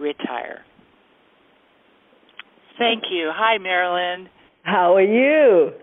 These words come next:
Speaker 1: So wonderful to have you. Doing great.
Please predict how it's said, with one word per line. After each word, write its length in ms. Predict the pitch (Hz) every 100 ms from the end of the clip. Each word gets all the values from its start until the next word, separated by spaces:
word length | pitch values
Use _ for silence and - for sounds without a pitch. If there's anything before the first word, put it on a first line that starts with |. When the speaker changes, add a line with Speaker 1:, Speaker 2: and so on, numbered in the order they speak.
| - - - - -
Speaker 1:
So 200 | 294 320
wonderful 580 | 285 240 302 240 - 185
to 120 | 190
have 380 | 196 202 254 349
you. 380 | 277 196 170 151 214
Doing 300 | 254 294 226
great. 640 | 185 175 247 294 156 151